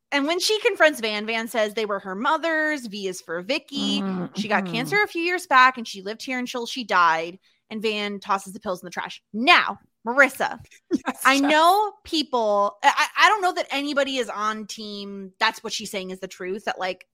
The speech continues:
Speaker 1: they were her mother's, and her mother had cancer and all of that, especially 'cause we see later she does take some.
Speaker 2: Mm-hmm.
Speaker 1: I feel like it's a big sign that she doesn't, like, dump them down the drain,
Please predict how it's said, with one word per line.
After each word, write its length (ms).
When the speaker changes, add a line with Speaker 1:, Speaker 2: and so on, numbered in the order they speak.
Speaker 1:
they 100
were 160
her 140
mother's, 520
and 260
her 80
mother 220
had 120
cancer 300
and 80
all 140
of 100
that, 400
especially 360
'cause 120
we 80
see 180
later 240
she 140
does 280
take 220
some. 400
Speaker 2:
Mm-hmm. 300
Speaker 1:
I 200
feel 180
like 200
it's 160
a 100
big 240
sign 260
that 140
she 160
doesn't, 340
like, 240
dump 220
them 160
down 300
the 60
drain, 560